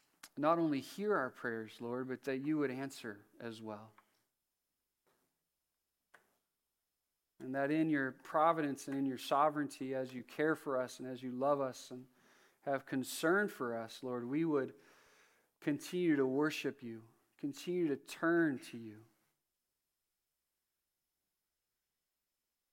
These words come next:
Lord, we're so thankful that we don't have a God that is so far and distant from us that we can't have a relationship with him, or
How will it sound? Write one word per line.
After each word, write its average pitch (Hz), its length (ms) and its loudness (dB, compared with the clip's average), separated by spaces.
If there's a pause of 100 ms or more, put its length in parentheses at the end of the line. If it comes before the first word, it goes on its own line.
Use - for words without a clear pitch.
(720)
Lord, 139 140 -6
we're 143 80 -4
so 160 240 -2
thankful 156 540 0
that 135 100 2
we 143 100 2
don't 151 220 0
have 147 160 2
a 135 60 -2
God 139 400 2
that 127 140 0
is 120 260 -10 (520)
so 165 300 2
far 151 440 6
and 127 140 -2
distant 151 400 -2
from 143 280 -4
us 151 160 -6
that 127 120 -4
we 127 100 -6
can't 147 320 -6
have 147 160 0
a 143 60 -2
relationship 139 760 -4
with 143 240 -2
him, 143 180 -4
or 113 200 -4